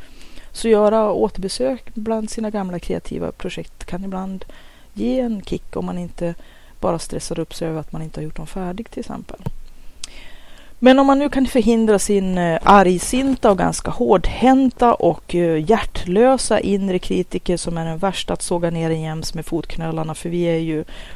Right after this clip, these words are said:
oftast som sagt, eh, den värsta kritiken. Att, eh,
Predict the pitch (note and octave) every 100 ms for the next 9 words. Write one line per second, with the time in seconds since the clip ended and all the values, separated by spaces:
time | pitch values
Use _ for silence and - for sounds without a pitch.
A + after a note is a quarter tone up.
0 | - - - - C#3+ - - D3 - -
1 | - - D#3 A3 D#3+ D#3 D#3+ - - C3
2 | - D#3 D3+ - - D#3 - - - -
3 | - - C#3+ - - F3